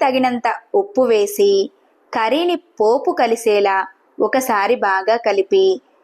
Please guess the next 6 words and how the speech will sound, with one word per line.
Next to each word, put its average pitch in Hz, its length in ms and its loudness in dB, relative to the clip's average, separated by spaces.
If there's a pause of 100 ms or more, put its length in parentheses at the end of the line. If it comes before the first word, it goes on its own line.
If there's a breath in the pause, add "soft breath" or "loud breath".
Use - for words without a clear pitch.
(220)
స్టవ్ని 302 540 0
లో 226 80 4 (160)
ఫ్లేమ్లో 226 420 2 (120)
ఉంచి 202 360 0 (500)
ఆలు 208 360 0 (220)
ఉడికేంత 247 440 0